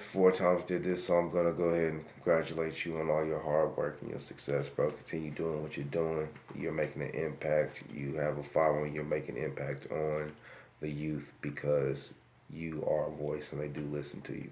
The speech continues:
So just continue being you. Continue living life. Uh, continue living for your son.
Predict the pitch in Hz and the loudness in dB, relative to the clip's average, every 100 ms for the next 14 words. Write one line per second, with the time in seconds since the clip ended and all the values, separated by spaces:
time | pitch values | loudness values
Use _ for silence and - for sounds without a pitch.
0 | - - - - - - - - 76 73 | -14 -8 -6 -6 -8 -16 -10 -6 -4 -4
1 | 69 82 80 76 85 80 80 80 85 85 | -4 -2 -2 -2 -2 -2 -4 -2 -2 -2
2 | - - - - - 80 78 78 82 76 | -8 -20 -20 -16 -6 -4 -2 0 0 0
3 | 76 76 78 76 - - - 71 - - | 0 2 2 2 -6 -2 0 0 -2 -8
4 | 80 78 78 73 - 76 78 - 82 78 | -4 -2 -2 -2 -6 -4 -2 -2 0 0